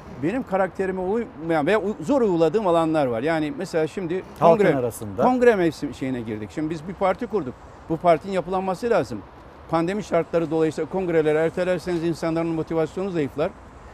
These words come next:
Speaker 1: ve birileri de bunu istismar eder. Bakın örgütlenemediler bile diye. Şimdi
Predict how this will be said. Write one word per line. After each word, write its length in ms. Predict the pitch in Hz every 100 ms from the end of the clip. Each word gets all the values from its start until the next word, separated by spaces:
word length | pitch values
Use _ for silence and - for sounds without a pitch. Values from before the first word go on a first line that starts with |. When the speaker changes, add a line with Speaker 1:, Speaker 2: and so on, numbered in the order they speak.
| -
Speaker 1:
ve 140 | 190
birileri 300 | 196 196 190
de 80 | 170
bunu 120 | 190
istismar 440 | 214 190 147 185 175
eder. 200 | 143 143
Bakın 220 | 151 165
örgütlenemediler 920 | 156 160 - 175 175 147 123 110 107
bile 180 | 107 101
diye. 120 | 95 87 - - - - -
Şimdi 360 | - 165 170